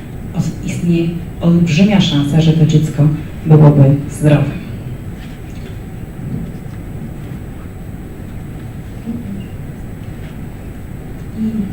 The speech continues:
podsumowując, chciałam powiedzieć, że należy wykonywać badanie w kierunku hiv u każdej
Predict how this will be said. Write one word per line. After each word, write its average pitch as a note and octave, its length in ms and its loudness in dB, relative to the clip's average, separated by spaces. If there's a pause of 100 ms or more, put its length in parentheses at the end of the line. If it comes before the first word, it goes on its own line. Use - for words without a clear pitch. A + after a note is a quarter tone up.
(140)
podsumowując, E3+ 920 4
chciałam E3 360 2
powiedzieć, E3+ 420 4
że E3 320 2 (1000)
należy E3 680 8
wykonywać D#3+ 680 6
badanie D3+ 420 2
w - 120 -4
kierunku D3 520 2 (260)
hiv F#3+ 260 4 (360)
u A3 80 2
każdej E3+ 680 4